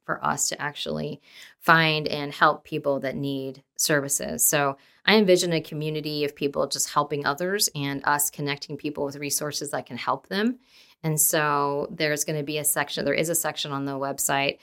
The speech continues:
at helping humankind dot org where you can submit help request. And so if you know of someone that needs help, or if you yourself needs help, let us know. And we certainly are gonna see, um, how we can best help you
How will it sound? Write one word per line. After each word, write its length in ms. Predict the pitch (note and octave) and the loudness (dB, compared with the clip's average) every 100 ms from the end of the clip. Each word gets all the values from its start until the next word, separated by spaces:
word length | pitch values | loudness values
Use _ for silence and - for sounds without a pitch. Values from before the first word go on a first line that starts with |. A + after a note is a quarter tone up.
| _ _ | _ _
at 140 | D3 D#3 | -2 2
helping 320 | E3 D#3 D3+ | 2 2 -2
humankind 480 | D3 C#3+ C3+ C#3+ C#3 | -2 -4 -4 -4 -2
dot 180 | C3+ | -2
org 380 | - F#3+ G3+ F#3 - _ _ | 0 2 2 -2 -12 _ _
where 140 | D#3+ | -2
you 260 | D3 D3 C#3+ | 0 0 -4
can 200 | C#3+ C#3+ | -4 -2
submit 520 | - D3 C3+ C3 - | 0 -2 -4 -6 -6
help 400 | - - C3 - | -6 -4 -4 -4
request. 680 | C#3 C3 - - - - - | -10 -6 -4 -2 -2 -4 -6
And 120 | C#3+ | -4
so 320 | - D3 C#3 | -2 0 0
if 140 | C#3 F3+ | -2 -2
you 80 | |
know 180 | D#3+ D3 | -2 -2
of 80 | D#3 | -4
someone 200 | - G#3 | -2 -2
that 80 | G#3+ | -2
needs 220 | G#3 G#3+ | -2 0
help, 240 | A3+ - - _ _ _ | -2 -2 -10 _ _ _
or 180 | D3+ D#3 | -6 -4
if 180 | D#3 E3 | -4 -8
you 180 | D#3 F3+ | -4 -2
yourself 540 | F3+ E3+ - G#3+ G#3+ | -2 -4 0 0 0
needs 240 | - C3+ C3 | -6 -6 -6
help, 300 | C3 C3 - _ _ _ _ _ - | -6 -6 -10 _ _ _ _ _ -4
let 140 | D#3 | 0
us 200 | E3+ - | 2 2
know. 340 | D#3 C#3 C#3+ - _ _ _ | 2 0 -2 -10 _ _ _
And 440 | D#3+ C#3+ D3 - - | -2 0 -2 -6 -10
we 160 | F3 D#3 | -6 0
certainly 640 | - D#3 - C#3+ C#3 C#3+ - | 2 0 -2 -8 -10 -12 -12
are 80 | C#3+ | -10
gonna 200 | C#3+ C#3 | -8 -2
see, 460 | - C#3+ C3+ C3 _ _ _ _ _ - | -2 0 -4 -8 _ _ _ _ _ -8
um, 300 | C#3 C3+ C3+ _ _ | -8 -8 -12 _ _
how 220 | - D3+ C#3+ | -4 -2 -2
we 100 | C#3 | -4
can 180 | C3+ | -8
best 320 | C3 B2+ - - | -4 -4 -2 -4
help 220 | B2 - | -6 -10
you 200 | A2+ | -12